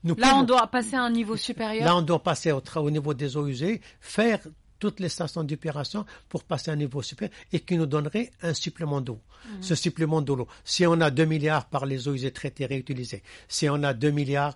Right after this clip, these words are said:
Speaker 1: par le dessalement des eaux, si on a encore cinq, six milliards par le, les barrages, si on a encore par les eaux souterraines une autre quantité, nous allons dépasser largement les dix milliards à douze milliards par an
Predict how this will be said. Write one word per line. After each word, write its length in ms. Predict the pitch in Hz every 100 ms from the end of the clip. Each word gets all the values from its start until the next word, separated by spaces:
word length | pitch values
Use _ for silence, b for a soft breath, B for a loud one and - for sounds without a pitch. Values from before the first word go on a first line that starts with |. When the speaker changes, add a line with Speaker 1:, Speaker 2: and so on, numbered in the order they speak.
| B B
Speaker 1:
par 140 | 131 127
le 100 | 127
dessalement 480 | 135 143 131 131
des 220 | 123 127 113
eaux, 80 | - b b b
si 280 | - - 151
on 140 | 147
a 60 | 143
encore 440 | 143 - 151 135 - b b
cinq, 340 | - 151 135 -
six 180 | 151
milliards 420 | 143 139 143 143 - _ -
par 340 | 147 147 - - - B B B
le, 640 | 147 139 135 131 127 127 127
les 120 | 139
barrages, 380 | 135 127 110 - b b
si 200 | - 190
on 140 | 170
a 80 | 160
encore 300 | 156 - 151
par 180 | - 143
les 220 | 143 131
eaux 40 | 131
souterraines 480 | 147 - 147 135 151
une 120 | 139
autre 160 | -
quantité, 540 | - 131 131 185 226 202 B B -
nous 180 | 277 196
allons 200 | 196 175
dépasser 480 | 151 143 147 - 123
largement 580 | 143 139 135 143 135 113 B B _ _ _ _ _ - - -
les 100 | 135
dix 160 | 143 143
milliards 400 | 139 135 120 113
à 60 |
douze 240 | 120 135 131
milliards 480 | 139 127 117 - -
par 180 | 135 120
an 180 | 185